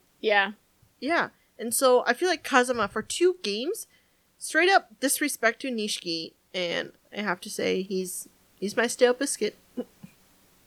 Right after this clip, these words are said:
Speaker 1: I can't, I can't help but agree with you. I don't like
Speaker 2: Mm-hmm.
Speaker 1: him.
Speaker 2: <laughs>
Speaker 1: All right. Oh, anything else? Or is that it?
Speaker 2: I think that's it.
Speaker 1: Wow.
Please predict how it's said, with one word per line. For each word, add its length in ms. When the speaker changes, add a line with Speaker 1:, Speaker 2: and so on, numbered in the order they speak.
Speaker 1:
I 100
can't, 420
I 120
can't 300
help 220
but 100
agree 280
with 140
you. 180
I 60
don't 240
like 160
Speaker 2:
Mm-hmm. 100
Speaker 1:
him. 120
Speaker 2:
<laughs> 80
Speaker 1:
All 60
right. 280
Oh, 200
anything 380
else? 400
Or 60
is 80
that 180
it? 220
Speaker 2:
I 60
think 220
that's 260
it. 300
Speaker 1:
Wow. 880